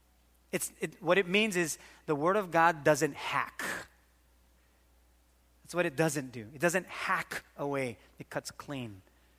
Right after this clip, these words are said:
Some of us, we hack one another <laughs> because we're trying to get better with our heart. And God says, "You gotta be in my word," so that there will be a clean, clear cut. As Psalm fifty-one tells us,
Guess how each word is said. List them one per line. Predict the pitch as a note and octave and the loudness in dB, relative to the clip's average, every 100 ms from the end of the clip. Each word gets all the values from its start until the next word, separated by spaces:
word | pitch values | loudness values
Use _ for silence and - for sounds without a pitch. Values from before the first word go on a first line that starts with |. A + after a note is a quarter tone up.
| _ _ _ _ _ - - | _ _ _ _ _ -20 -2
Some | G#3 A3 | 2 2
of | E3+ | 2
us, | D#3+ - | 0 0
we | D#3+ - - | -6 -6 -2
hack | A3 - - - | 0 0 -8 -12
one | - E3+ | -4 0
another | D#3+ E3 F3+ D3+ E3 - - | 4 6 6 4 2 0 -18
<laughs> | - | -10
because | E3+ - C#3 | -6 -4 -2
we're | F#3 | -2
trying | - F#3+ G3 | 0 0 0
to | F3+ | -4
get | D3 D#3+ B2+ | -2 -2 2
better | D#3 E3 D3 | 2 2 0
with | C#3+ | -2
our | B2+ | -2
heart. | B2 G3+ F#3 | 0 0 0
And | C#3+ | -2
God | D3+ D#3 | -2 -2
says, | - D3 - - - | -2 -6 -6 -20 -10
"You | |
gotta | C#3 C#3+ | -6 -4
be | D#3+ | -4
in | |
my | D#3 E3 | -4 -4
word," | D#3+ C3 A2+ _ _ _ _ _ _ _ _ | -2 -2 -6 _ _ _ _ _ _ _ _
so | - E3 | -6 -4
that | D3 | 0
there | D#3 | 0
will | |
be | C#3+ C#3 | 0 -2
a | |
clean, | B2 - D#3 E3 E3+ E3+ E3+ E3 - _ _ | -4 -8 -8 -6 -6 -6 -8 -10 -14 _ _
clear | - F3+ D#3 C#3+ C3+ C#3 C3+ _ _ _ | -10 -4 0 0 0 -4 -10 _ _ _
cut. | - C3+ B2 - - - _ _ _ _ - | -8 -8 -8 -14 -20 -20 _ _ _ _ -2
As | D#3+ | 0
Psalm | - E3 E3 | 2 0 0
fifty-one | D#3 E3+ - D#3 D#3 D3 | -2 -6 -4 -4 -4 -2
tells | D3+ D3 C3 | -2 -2 -4
us, | C#3 - | -6 -10